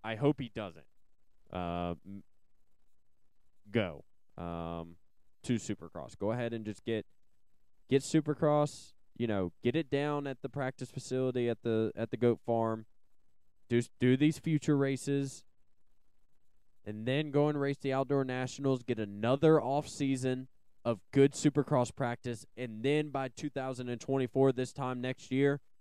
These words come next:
you will be solid. Um, don't go and waste your rookie year because you've only raced one, uh, Supercross Futures. And I can almost say that for Talon Hawkins, but at the same time, I can see it from a business perspective that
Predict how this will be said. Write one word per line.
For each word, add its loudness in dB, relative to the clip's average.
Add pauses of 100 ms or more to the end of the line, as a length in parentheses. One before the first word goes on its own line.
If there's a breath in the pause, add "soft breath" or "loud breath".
(520)
you 10
will 8
be 0
solid. -4 (680)
Um, -2 (360)
don't 2
go 4
and -2
waste 0 (120)
your 2
rookie 4
year 2
because -2
you've 0
only 0
raced -4
one, 0 (400)
uh, 2
Supercross -2
Futures. 0
And -6
I -2
can -2
almost 4
say 2
that 0
for 0
Talon -4
Hawkins, 0
but -2
at -8
the -10
same -4
time, -4
I -2
can -10
see -4
it -4
from -8
a -6
business -6
perspective -4 (440)
that 0